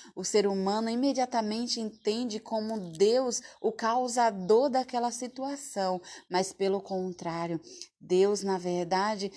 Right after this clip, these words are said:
ele permite que as consequências de alguns atos, de alguns atos, porque não são todos, muitos, mais na frente nós iremos ver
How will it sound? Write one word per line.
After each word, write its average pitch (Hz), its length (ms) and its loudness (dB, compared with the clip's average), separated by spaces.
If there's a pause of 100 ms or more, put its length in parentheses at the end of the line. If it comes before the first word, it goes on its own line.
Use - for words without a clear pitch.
(180)
ele 202 280 2
permite 233 1040 0
que 202 320 -4
as 190 280 0
consequências 254 1400 0
de 202 80 2
alguns 208 640 2 (120)
atos, 220 760 -8 (340)
de 214 80 2
alguns 226 420 4 (120)
atos, 233 420 -2
porque 226 340 -4
não 233 220 -2
são 277 240 0
todos, 202 540 0 (260)
muitos, 220 840 4
mais 202 320 2
na 226 160 -2
frente 233 400 -6
nós 214 280 -2
iremos 226 460 -4
ver 190 440 0